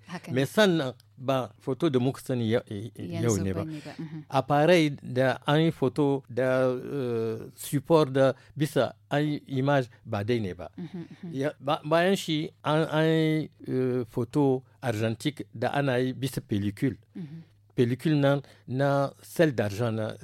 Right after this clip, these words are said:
Speaker 2: gi-, gishirin azurfa ne.
Speaker 1: Ake
Speaker 2: To,
Speaker 1: yi da shi.
Speaker 2: voilà.
Speaker 1: Mhm.
Speaker 2: To, a mil neuf cent quatre-vingt-neuf.
Speaker 1: Shekarar dubu biyu da ɗari tara da tamanin da tara.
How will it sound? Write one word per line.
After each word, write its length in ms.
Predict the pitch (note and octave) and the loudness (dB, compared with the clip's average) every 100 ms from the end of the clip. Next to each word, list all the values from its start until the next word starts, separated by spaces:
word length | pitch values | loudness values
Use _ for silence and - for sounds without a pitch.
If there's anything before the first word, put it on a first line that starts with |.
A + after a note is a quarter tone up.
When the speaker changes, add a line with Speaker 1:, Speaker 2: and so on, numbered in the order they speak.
| A2+ - - | -18 -18 -14
Speaker 2:
gi-, 320 | C#3+ C#3 F3 | -6 -4 -2
gishirin 420 | D#3 D3+ - F3 | 0 0 8 8
azurfa 420 | F3+ E3+ D#3+ - G2 | 10 10 8 4 0
ne. 160 | G2 - - - | -2 -6 -16 -18
Speaker 1:
Ake 220 | F3 - | -16 6
Speaker 2:
To, 180 | B2 F#2+ | 6 6
Speaker 1:
yi 60 | D#3+ | -2
da 40 | |
shi. 180 | - A2 | -12 -8
Speaker 2:
voilà. 260 | G#2+ G2 G2+ | -8 -10 -12
Speaker 1:
Mhm. 300 | - D#3+ D#3+ D#3+ _ | -12 -12 -12 -16 _
Speaker 2:
To, 120 | C#3 - | -2 0
a 140 | C3 | 0
mil 340 | C#3+ F3 G#3 - - _ _ | 2 4 2 0 -6 _ _
neuf 220 | B2+ F3 F3+ | 2 4 4
cent 200 | G3+ F#3+ | 0 2
quatre-vingt-neuf. 1500 | E3+ C#3 C#3+ C3 A#2 A2+ - A#2+ A2+ - _ A2+ C#3 - - - _ _ - | 2 2 4 4 4 2 0 -2 -2 -4 _ 2 2 2 -8 -20 _ _ -18
Speaker 1:
Shekarar 300 | F3+ - E3+ | -16 -14 -14
dubu 300 | D#3 E3+ E3+ | -14 -12 -12
biyu 320 | E3+ E3+ F3 - F3 | -10 -10 -10 -10 -10
da 100 | E3+ | -10
ɗari 300 | E3 E3 E3+ E3+ | -12 -12 -12 -12
tara 200 | F3 E3 | -12 -12
da 460 | D#3 D#3 D3 C#3+ D3 - - | -12 -12 -12 -14 -18 -20 -10
tamanin 440 | E3+ D#3+ D#3 D#3+ | -8 -6 -8 -10
da 80 | D3+ | -12
tara. 320 | - D#3 D#3 | -16 -14 -14